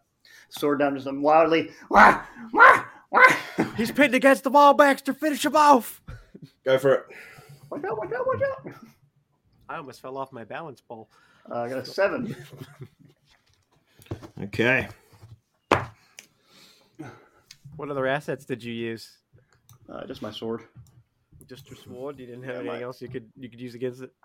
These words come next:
Speaker 1: Not really.
Speaker 2: Bummer.
Speaker 3: Okay.
Speaker 2: I think I'm
Speaker 3: Um,
Speaker 2: about to die.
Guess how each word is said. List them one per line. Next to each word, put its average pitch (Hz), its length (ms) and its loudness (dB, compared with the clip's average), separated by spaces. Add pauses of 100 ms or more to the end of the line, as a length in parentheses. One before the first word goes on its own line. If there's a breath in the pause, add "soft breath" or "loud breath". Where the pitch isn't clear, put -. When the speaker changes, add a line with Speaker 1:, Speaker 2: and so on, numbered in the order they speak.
(280)
Speaker 1:
Not 120 200 -12
really. 65 240 -14 (720)
Speaker 2:
Bummer. 113 320 -14 (1400 soft breath)
Speaker 3:
Okay. 143 460 2 (760 loud breath)
Speaker 2:
I 107 40 -4
think 113 60 0
I'm 117 240 4
Speaker 3:
Um, 117 60 0
Speaker 2:
about 117 140 -6
to 120 60 -14
die. 113 300 -8